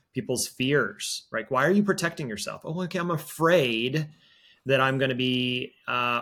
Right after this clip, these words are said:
overcommitted and I'm gonna underdeliver, which is gonna make me look bad. Um, or I'm afraid that, um, uh, ultimately, if I do this, it won't hit that bonus outcome that I was hoping to get because I want a raise or I want, you know, whatever." Like, they're,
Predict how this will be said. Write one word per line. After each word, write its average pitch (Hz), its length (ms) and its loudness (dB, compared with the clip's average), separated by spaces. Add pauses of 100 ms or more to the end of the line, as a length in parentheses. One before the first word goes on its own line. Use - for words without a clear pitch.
overcommitted 135 760 2
and 127 140 -2
I'm 123 100 -2
gonna 127 160 -2
underdeliver, 117 640 0
which 117 140 -4
is 110 80 -8
gonna 120 160 -4
make 107 140 -6
me 123 60 -4
look 135 180 -2
bad. - 260 -12 (560)
Um, 113 320 -4
or 135 180 6
I'm 135 140 4
afraid 139 1000 6
that, 123 480 0 (500)
um, 120 400 -2
uh, 120 160 -6
ultimately, 139 580 2
if 127 100 0
I 131 80 4
do 131 180 0
this, 131 540 4
it 139 120 0
won't 139 240 0
hit - 260 -4
that 127 240 4 (120)
bonus 135 580 2
outcome 117 560 0
that 117 280 -4
I 123 80 -2
was 117 100 -4
hoping 123 240 0
to 117 80 -2
get 117 400 -2
because 110 220 -8
I 113 80 0
want 117 160 0
a - 20 0
raise 110 540 0
or 110 120 0
I 110 40 -2
want, 113 160 -4
you 127 60 -2
know, 127 80 0
whatever." 135 500 8
Like, 120 180 -2
they're, 131 160 0